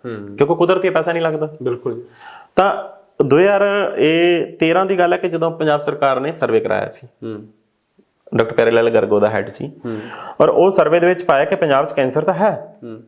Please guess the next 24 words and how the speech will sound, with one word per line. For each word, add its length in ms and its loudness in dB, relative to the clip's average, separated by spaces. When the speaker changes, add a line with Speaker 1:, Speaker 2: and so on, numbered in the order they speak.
Speaker 2:
ਕਾਫੀ 240 -2
ਪ੍ਰੈਵਲੈਂਸ 440 -2
ਹੈਗੀ 240 0
ਹੈ, 220 -4
ਤਾਂ 80 4
ਇੱਕ 260 0
ਆਮ, 340 2
ਆਮ 220 2
ਸਟੇਟਾਂ 320 -2
ਨਾਲੋਂ 200 0
ਜ਼ਿਆਦਾ 260 0
ਹੈ। 100 -16
Speaker 1:
ਹੂੰ। 260 -10
Speaker 2:
ਫਿਰ 220 4
ਉਹਦੇ 100 4
ਵਾਸਤੇ 580 2
ਜਿਹੜੀਆਂ 300 2
ਪ੍ਰਾਈਵੇਟ 300 2
ਕੰਪਨੀਆਂ 380 -2
ਸੀ, 100 0
ਇਹਨਾਂ 100 0
ਨੇ 80 2
ਅਪਰੋਚ 300 0
ਕੀਤਾ 540 -2